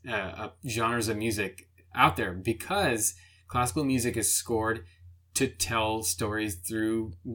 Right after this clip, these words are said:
sound pictures, right? It's every time you watch a movie or watch a T V show or a <laughs> cartoon, right?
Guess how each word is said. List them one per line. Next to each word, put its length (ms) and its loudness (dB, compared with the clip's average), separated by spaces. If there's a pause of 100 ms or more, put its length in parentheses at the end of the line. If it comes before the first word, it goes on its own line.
(260)
sound 300 4
pictures, 360 -2
right? 260 2
It's 360 0
every 300 4
time 180 2
you 140 2
watch 240 0
a 60 0
movie 380 0
or 120 -6
watch 180 -8
a 60 -6
T 160 -4
V 180 -2
show 320 -4
or 380 -8
a 60 -8
<laughs> 80 -4
cartoon, 400 2
right? 240 -2